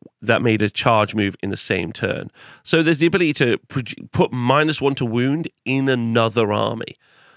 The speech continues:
which I find is quite interesting. You can bring a minus one to hit shot, a minus one to wound shot, uh, not shot, but effect into, you know, Flesh Eater Courts, which really do need something to help with their survivability.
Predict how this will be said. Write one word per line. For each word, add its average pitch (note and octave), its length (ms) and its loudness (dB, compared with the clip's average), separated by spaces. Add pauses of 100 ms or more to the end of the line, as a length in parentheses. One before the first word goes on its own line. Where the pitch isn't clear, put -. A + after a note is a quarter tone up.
(140)
which - 180 -2
I C#3 60 4
find F3+ 460 2
is B2+ 180 -6
quite C3+ 280 0
interesting. A2+ 560 -2 (240)
You D3+ 140 -4
can D#3 140 -2
bring C#3 320 2
a A2+ 100 -4
minus B2+ 260 2
one D3+ 100 2
to D3 60 2
hit C#3+ 200 2 (180)
shot, C#3+ 420 2 (280)
a A#2+ 40 0
minus B2+ 240 2
one A#2 120 -4
to G2+ 100 -4
wound D3+ 560 0
shot, E3 380 2 (260)
uh, B2+ 160 2 (100)
not G#2+ 160 -2
shot, - 320 -2
but - 160 -2
effect - 480 -2 (100)
into, B2+ 640 0 (260)
you B2+ 120 -2
know, G#2 80 0
Flesh - 340 -2
Eater - 140 0
Courts, - 420 -2
which - 220 -2
really D#3+ 320 2
do C3+ 180 2
need B2+ 240 2
something A2 360 -2
to G#2+ 60 -6
help A2 160 -2
with G#2 100 -6
their G#2+ 100 0
survivability. G#2 800 -4